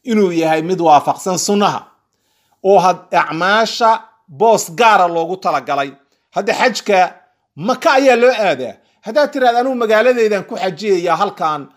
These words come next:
meel baan dawaafayaa toddoba jeer," dee waxaa lagu leeyahay, makaankeedii ma aha. Marka waa inuu qofku fahmaa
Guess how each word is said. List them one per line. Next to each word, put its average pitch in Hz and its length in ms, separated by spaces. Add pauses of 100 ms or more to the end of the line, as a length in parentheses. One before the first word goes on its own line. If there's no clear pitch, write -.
(300)
meel 220 240
baan 202 260
dawaafayaa 190 540
toddoba 180 340
jeer," 170 300 (340)
dee 190 60
waxaa 233 160
lagu 233 120
leeyahay, 226 220
makaankeedii 202 560
ma 185 180
aha. 120 120 (640)
Marka 151 200
waa 180 160
inuu 196 180 (100)
qofku 226 380 (360)
fahmaa 170 840